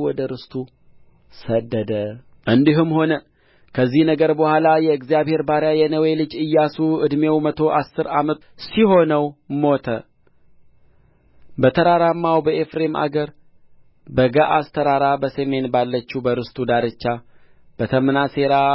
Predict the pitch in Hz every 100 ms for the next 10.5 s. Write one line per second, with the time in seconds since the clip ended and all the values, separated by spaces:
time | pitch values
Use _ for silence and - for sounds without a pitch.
0 | 139 - 127 131 127 - - _ _ _
1 | - - - - - 123 131 143 139 160
2 | 143 143 143 143 - 147 - _ _ _
3 | _ _ _ _ _ _ _ - 120 131
4 | 135 127 190 202 151 123 - _ _ _
5 | _ - 131 135 135 127 143 131 123 123
6 | 131 127 123 120 123 120 117 123 120 _
7 | _ - - - 127 127 131 135 143 143
8 | 135 135 131 127 123 127 123 127 127 -
9 | _ _ - 131 127 117 120 131 135 -
10 | 127 120 117 -